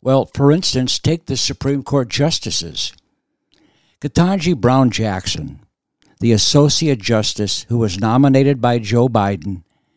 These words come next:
to fulfill his obligation to Representative Clyburn of South Carolina, that if Joe got a pick, he would go ahead and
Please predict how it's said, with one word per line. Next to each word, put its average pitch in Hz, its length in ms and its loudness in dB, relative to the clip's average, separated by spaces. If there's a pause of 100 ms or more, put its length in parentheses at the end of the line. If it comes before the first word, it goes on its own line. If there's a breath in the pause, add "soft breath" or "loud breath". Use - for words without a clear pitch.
(140)
to 139 100 -4
fulfill 156 440 -4
his 120 240 -4
obligation 107 1120 -2 (280)
to 120 160 -4
Representative 107 800 -4
Clyburn 117 500 -4
of 90 100 -10
South 104 380 -4
Carolina, 101 800 -6 (440 soft breath)
that 117 280 0 (240)
if - 400 -14
Joe 131 240 2
got 123 240 0
a 123 40 -6
pick, - 340 -8
he 135 160 -6
would 107 180 -4
go 117 180 0
ahead 113 460 -4 (520 soft breath)
and 110 380 -4